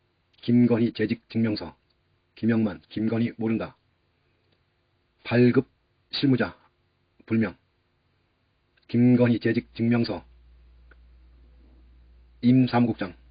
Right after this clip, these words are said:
모른다. 김건희. 김건희를 모른다. 입시 임용 효력. 표창장. 입시 평가 적용 안 됨. 김건희 재직 증명서. 임용 심사에 필수.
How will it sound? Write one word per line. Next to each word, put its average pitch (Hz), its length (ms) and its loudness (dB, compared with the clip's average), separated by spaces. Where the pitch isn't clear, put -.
모른다. 110 460 0
김건희. 107 340 -8
김건희를 120 360 2
모른다. 110 360 -2
입시 - 600 2
임용 131 420 2
효력. 131 220 0
표창장. 123 420 -2
입시 117 280 -4
평가 120 440 -4
적용 113 380 -2
안 110 120 -6
됨. 92 160 -10
김건희 123 420 4
재직 123 320 -2
증명서. 120 440 0
임용 123 280 2
심사에 113 600 -2
필수. 101 280 -6